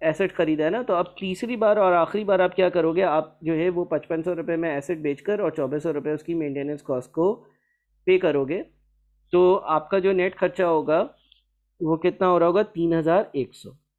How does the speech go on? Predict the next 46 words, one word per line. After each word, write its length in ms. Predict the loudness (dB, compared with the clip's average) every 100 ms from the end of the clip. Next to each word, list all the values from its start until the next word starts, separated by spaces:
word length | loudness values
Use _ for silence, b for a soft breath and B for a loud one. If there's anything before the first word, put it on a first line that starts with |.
| _ _ _ _ _ _ _ -4
देखिए, 180 | 0 2
आपने 280 | 0 -2 -2
क्या 220 | 0 0
किया 260 | 0 0
है, 180 | 0 -2
आपने 360 | -4 -6 -2 -2
ये 220 | 0 -4
किया 280 | -4 0 0
है 100 | 2
कि 180 | 2 2
यार, 160 | 2
अगर 220 | 0 0
मैं 140 | 0 0
कंपनी 360 | -2 -2 -4
को 120 | -4 -4
छः 420 | -4 -2 0 0
साल 300 | 0 0 0
चलाता 460 | 0 0 0 0
हूँ, 320 | -2 -2 -4 -6
अगर 240 | -4 -4
मैं 100 | -4
कंपनी 320 | -4 -6 -6 -4
को 80 |
छः 440 | -6 -6 -2 0 0
साल 300 | 0 0 0
चलाता 420 | 0 0 0 0
हूँ, 400 | 0 0 -4 -6
अगर 240 | -2 0 2
मैं 140 | 0
कंपनी 340 | 0 -2 -2 -2
के 100 | 0
ऑपरेशंस 580 | 0 0 -2 0 -2
को 160 | -2 -4
छः 380 | -2 -2 0 2
साल 300 | 2 2 4
रन 220 | 2 2
करता 340 | 2 0 2 0
हूँ, 400 | 2 -2 -2 -2
अगर 220 | -2 0
मैं 120 | 0
अब 240 | 0 -2 -2
कंपनी 360 | -2 -2 -6 -4
छः 200 | 0 0
साल 220 | 2 0
चलाता 400 | 2 2 2 0
हूँ 340 | -4 -4 -10